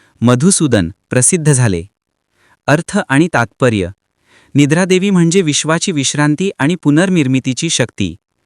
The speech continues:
मधु आणि कैटभ हे अहंकार आणि अज्ञानाचे प्रतीक. आणि विष्णूंचे जागरण म्हणजे चैतन्याचे पुनरागमन, जेव्हा सृष्टी पुन्हा सुरू होते. या कथेतून शिकवण मिळते की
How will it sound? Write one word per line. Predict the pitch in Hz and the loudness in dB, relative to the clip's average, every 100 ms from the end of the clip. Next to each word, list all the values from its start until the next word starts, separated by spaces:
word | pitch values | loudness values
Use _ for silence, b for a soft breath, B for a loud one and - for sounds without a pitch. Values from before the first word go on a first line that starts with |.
| b b b - | b b b 0
मधु | 139 147 180 | 2 2 0
आणि | 202 202 | 0 0
कैटभ | 147 135 123 92 - _ _ | 0 0 -2 -2 -12 _ _
हे | - 180 | -6 -2
अहंकार | 139 131 185 196 196 | -2 0 0 0 0
आणि | 165 180 - | 0 -2 -2
अज्ञानाचे | 123 135 147 143 - | -2 0 2 0 -2
प्रतीक. | 196 127 - 120 - - _ _ b b b - | -2 -2 0 -4 -6 -20 _ _ b b b 0
आणि | 147 160 | 2 2
विष्णूंचे | 143 - 175 180 208 | 0 0 0 0 0
जागरण | 160 135 151 160 | 0 0 2 2
म्हणजे | 151 147 196 | 2 0 0
चैतन्याचे | - 123 117 156 170 160 208 | 0 0 0 -2 -2 -2 -2
पुनरागमन, | 139 120 123 120 131 131 b b b - | 0 0 0 0 0 -2 b b b -4
जेव्हा | 113 127 143 | 0 2 2
सृष्टी | 180 143 - 185 | -2 -4 -4 -2
पुन्हा | 147 131 160 | 0 2 2
सुरू | - 127 | 2 0
होते. | 117 107 87 95 _ _ b b b b | 0 -4 -6 -8 _ _ b b b b
या | 127 147 | -2 0
कथेतून | 156 165 180 202 196 | 0 0 0 0 -2
शिकवण | - 139 175 196 | -2 -2 0 2
मिळते | 160 127 156 | 2 2 -2
की | 131 95 | -2 -8